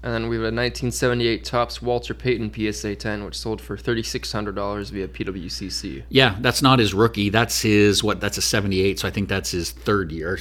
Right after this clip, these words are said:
Speaker 2: Yeah, third year, right? 'Cause I think seventy is seventy-six the first, his rookie, and then seventy-seven second year, I think so. Uh, I think I have that right. Anyway, but yeah, so once again, maybe, maybe, is that Dale? Maybe Dale's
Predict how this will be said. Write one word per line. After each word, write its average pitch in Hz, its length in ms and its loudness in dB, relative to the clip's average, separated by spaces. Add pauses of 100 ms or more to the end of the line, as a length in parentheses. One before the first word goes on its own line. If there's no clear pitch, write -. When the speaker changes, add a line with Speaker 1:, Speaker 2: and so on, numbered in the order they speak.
Speaker 2:
Yeah, 95 180 -6
third 113 280 2
year, 69 140 -6
right? 82 200 -6
'Cause 90 160 -10
I 87 60 -4
think 80 140 -6
seventy 90 400 -4
is - 80 -8
seventy-six 113 760 -4
the 107 100 -8
first, 110 300 -6
his 110 160 -2
rookie, 110 300 -2
and 98 100 -2
then 92 80 -2
seventy-seven 95 600 -4
second 90 300 -4
year, 92 140 -4
I 87 60 -4
think 92 240 -4
so. 95 280 0
Uh, 92 220 -4
I - 20 -8
think 95 180 -2
I 82 40 -2
have 82 140 -2
that 80 160 -4
right. 82 240 -4
Anyway, 87 320 -2
but 87 100 -4
yeah, 123 140 4
so 107 220 -2
once 104 260 -2
again, 101 300 -2
maybe, 107 280 2
maybe, 110 220 0
is 92 80 -4
that 101 180 -4
Dale? 104 300 0
Maybe 95 220 -4
Dale's 92 440 -2